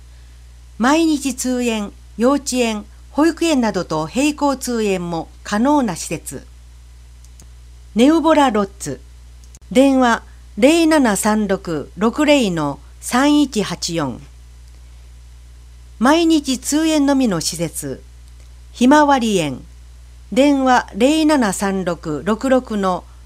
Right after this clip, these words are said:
零九九五。またはつぼみ園。電話零七三六六六の零零一三。申し込み期間、十一月一日金曜日から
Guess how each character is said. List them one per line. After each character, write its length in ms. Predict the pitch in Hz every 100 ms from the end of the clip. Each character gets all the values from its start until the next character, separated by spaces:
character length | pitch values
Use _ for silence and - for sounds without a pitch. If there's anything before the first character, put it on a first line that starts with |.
| -
零 320 | 269 294 185
九 300 | - 247 247
九 320 | - 214 156
五。 320 | 131 151 131 - - - - - - - - -
ま 140 | 302
た 140 | 302
は 120 | 240 180
つ 200 | - 202
ぼ 160 | 233
み 200 | 226 208
園。 280 | 185 170 151 - - - - -
電 320 | 240 277 247
話 240 | 233 233 -
零 300 | - 233 302
七 280 | 294 294 233
三 300 | 180 185 185
六 440 | 175 165 160 147 - -
六 240 | 220 247
六 300 | 269 262 214
の 260 | 196 180 - - - -
零 300 | 233 302 294
零 240 | 294 269
一 260 | 180 180 -
三。 340 | - 156 135 - - - - - - - - - - - - - -
申 180 | 285 330
し 80 | -
込 140 | 311
み 120 | 262
期 160 | 247 -
間、 320 | 185 151 131 - - - - - -
十 240 | 196 320
一 160 | 311 302
月 240 | 294 277
一 300 | 254 262 262 247
日 240 | 226 -
金 280 | - 262 277
曜 180 | 262 202
日 160 | 160
か 140 | - 147
ら 200 | 143